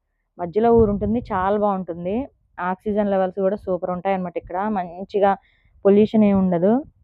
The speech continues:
కాకపోతే ఒక ఏజ్ అయిపోయిన తర్వాత ఒక వెహికల్ ఉండి మంచిగా,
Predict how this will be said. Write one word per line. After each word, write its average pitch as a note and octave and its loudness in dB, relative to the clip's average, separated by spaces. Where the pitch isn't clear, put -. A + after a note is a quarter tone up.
కాకపోతే G3 2
ఒక F#3+ 2
ఏజ్ F#3+ 6
అయిపోయిన F#3+ 2
తర్వాత E3+ -2
ఒక E3+ -8
వెహికల్ F3 0
ఉండి E3 -2
మంచిగా, F#3+ 2